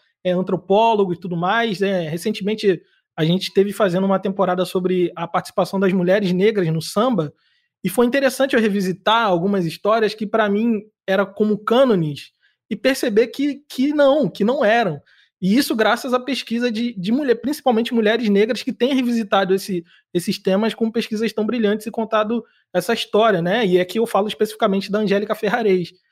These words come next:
que é uma pesquisadora do samba e tudo mais, e, e ela fez uma contribuição no podcast que eu fiquei assim, "Cara, que, que,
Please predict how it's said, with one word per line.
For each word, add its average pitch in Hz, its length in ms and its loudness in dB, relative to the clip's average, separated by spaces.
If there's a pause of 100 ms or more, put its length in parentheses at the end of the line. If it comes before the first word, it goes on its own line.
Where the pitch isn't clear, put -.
(220)
que 175 100 0
é 175 40 2
uma 190 120 0
pesquisadora 196 640 2
do 196 80 -4
samba 208 480 0
e 170 60 0
tudo 185 180 -4
mais, 196 380 0 (500)
e, 226 420 0
e 196 100 2
ela 254 160 4
fez 262 160 -2
uma 247 100 -2
contribuição 233 480 -4
no 226 80 -2
podcast 226 420 -4
que - 40 -8
eu 247 40 -4
fiquei 247 160 -6
assim, 233 180 -6
"Cara, 214 320 0
que, 202 220 -12 (120)
que, 214 280 -8